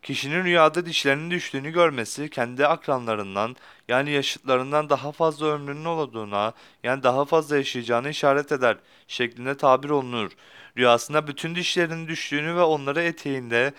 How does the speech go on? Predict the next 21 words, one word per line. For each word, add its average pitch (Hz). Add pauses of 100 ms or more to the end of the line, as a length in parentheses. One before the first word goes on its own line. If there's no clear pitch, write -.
(240)
veya 147
kucağında 143
tuttuğunu 156
gören 156
kişinin 131
bu 156
rüyası, 120 (260)
onun 147
bütün 160
dişlerinin 160
bir 170
tane 156
bile 156
kalmayıncaya 151
kadar 123 (340)
yaşayacağına 123 (240)
ve 127
böyle 170
bir 165
ömür 165
süreceğine 123